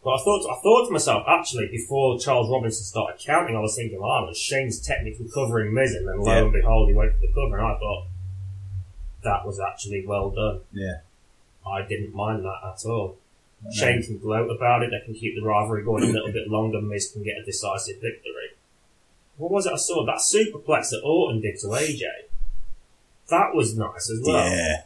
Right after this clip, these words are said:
Speaker 1: 'Cause
Speaker 2: He flung him pretty fucking
Speaker 1: it's not
Speaker 2: hard.
Speaker 1: that, but I mean, it kinda like, they went more vertical than a standard superplex.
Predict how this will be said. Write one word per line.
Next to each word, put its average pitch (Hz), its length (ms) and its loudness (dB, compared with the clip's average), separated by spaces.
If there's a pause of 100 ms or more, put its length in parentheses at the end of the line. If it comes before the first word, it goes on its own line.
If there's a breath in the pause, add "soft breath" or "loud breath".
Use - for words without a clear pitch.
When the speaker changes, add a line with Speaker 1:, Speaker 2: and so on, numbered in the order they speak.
(140)
Speaker 1:
'Cause 147 520 6
Speaker 2:
He 117 200 0
flung 78 260 -6
him 95 300 -4 (240)
pretty - 220 -10
fucking - 220 -8
Speaker 1:
it's - 120 2
not 254 160 8
Speaker 2:
hard. 233 220 8
Speaker 1:
that, - 40 -2
but 175 120 4
I - 80 4
mean, 175 240 6
it 175 120 2
kinda 214 240 6
like, 165 280 6
they 165 260 2 (100)
went 160 300 4
more 123 360 2
vertical 160 640 4
than 127 140 4
a 101 40 -4
standard 123 360 0
superplex. - 800 -2